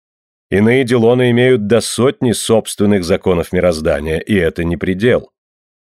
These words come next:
Открытые Дилоном в молодости законы природы определяют всю его дальнейшую жизнь. Закон мирового тяготения, найденный и обоснованный мною,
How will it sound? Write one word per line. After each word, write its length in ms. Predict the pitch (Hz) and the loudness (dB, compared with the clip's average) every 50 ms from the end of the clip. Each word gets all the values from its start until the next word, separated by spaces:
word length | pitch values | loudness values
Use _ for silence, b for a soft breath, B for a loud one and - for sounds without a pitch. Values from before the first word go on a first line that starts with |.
| _ _ - | _ _ -6
Открытые 520 | - 92 - - - 135 165 170 - 175 165 | -6 -6 -4 -4 -2 -2 -2 -2 0 -2 0
Дилоном 420 | 131 127 135 139 147 143 139 131 | 0 2 2 2 2 2 2 0
в 100 | 117 101 | 0 0
молодости 640 | 101 110 113 113 113 117 113 117 123 123 - - 117 | 2 2 2 2 2 2 0 -2 -2 -2 -2 -4 -2
законы 400 | 95 98 90 - 101 98 98 95 | -2 -2 -2 0 0 0 0 0
природы 540 | - 90 - 82 82 87 92 95 110 127 - | -2 -2 -2 0 0 0 0 2 2 0 -2
определяют 680 | - - 95 113 110 87 92 92 95 101 107 104 - | -2 -4 -4 -2 -2 0 0 2 2 2 0 0 -2
всю 280 | - - - - 110 110 | -6 -12 -6 -2 0 2
его 220 | 113 113 113 131 | 2 2 0 0
дальнейшую 640 | 127 120 110 95 87 85 82 82 - - 104 107 107 | 0 0 0 0 0 0 -2 -2 -4 -4 -4 -2 -2
жизнь. 380 | 98 107 127 131 95 71 - - - _ _ _ _ _ _ _ _ _ _ _ _ - | -2 -2 -2 -2 -2 -4 -6 -12 -16 _ _ _ _ _ _ _ _ _ _ _ _ -8
Закон 560 | 90 87 107 101 - 135 147 143 139 139 - _ | -4 -2 -2 -2 0 0 2 2 2 0 -4 _
мирового 480 | - 117 123 113 107 104 113 123 123 117 | 0 0 2 2 2 2 2 2 0 0
тяготения, 680 | - 117 95 101 95 - - 92 98 98 101 110 110 | -2 -2 -2 -2 -2 -2 0 0 0 2 2 2 2
найденный 560 | 107 98 98 98 98 95 80 98 101 104 101 | 2 2 2 2 0 0 -2 -2 0 0 0
и 140 | 104 - 101 | -2 -2 -2
обоснованный 580 | 98 85 90 85 - - 98 95 95 95 92 95 | -2 0 0 -2 -2 -2 -2 0 0 2 2 2
мною, 500 | 92 92 95 95 92 92 95 101 - | 2 2 2 2 2 2 2 0 -2